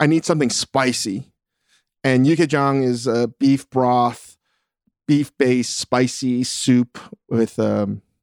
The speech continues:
you know, if you're not familiar with it, it's uniquely Korean, and, and that's my go-to.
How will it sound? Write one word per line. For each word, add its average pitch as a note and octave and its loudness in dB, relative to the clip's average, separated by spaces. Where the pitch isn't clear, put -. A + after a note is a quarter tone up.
you A2 -2
know, G2 2
if A2 0
you're A#2 2
not A#2 2
familiar A2+ 2
with A#2 -2
it, B2 0
it's - -8
uniquely A#2 0
Korean, A2+ 0
and, G#2 -4
and A#2 2
that's C3 0
my A#2+ 2
go-to. A2+ -2